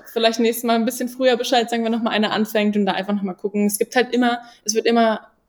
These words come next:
eine Situation geben, die vielleicht nicht ideal gelaufen ist. Also man redet hier wirklich nicht davon, den perfekten Ansatz zu haben. Es wird immer jemand haben, der noch irgendwie short-term dazwischen reinkommt, dann ist der auf einmal nicht zu dem und dem eingeladen. Also es passiert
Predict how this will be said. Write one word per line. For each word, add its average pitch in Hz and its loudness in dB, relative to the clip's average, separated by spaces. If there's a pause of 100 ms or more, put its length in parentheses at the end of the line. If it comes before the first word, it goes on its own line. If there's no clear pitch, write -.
eine 214 0
Situation 208 0
geben, 208 4
die 202 -4
vielleicht 196 -2
nicht 196 -8
ideal 185 -2
gelaufen 185 -2
ist. 180 -4
Also 185 -2
man 190 0
redet 202 0
hier 202 2
wirklich 196 -4
nicht 208 -2
davon, 196 -4 (500)
den 190 0
perfekten 208 -2
Ansatz 175 0
zu 180 -10
haben. 185 -2
Es 190 -4
wird - -2
immer 202 0
jemand 202 -2
haben, 202 -2
der 196 -2
noch 190 -4
irgendwie 196 -4
short-term 202 -2
dazwischen 208 -2 (400)
reinkommt, 214 2
dann 208 -2
ist 208 -6
der 208 2
auf 208 -4
einmal 208 -2
nicht 214 -6
zu 220 -6
dem 214 2
und 208 -2
dem 208 -4
eingeladen. 190 0
Also 190 0
es - -8
passiert 233 0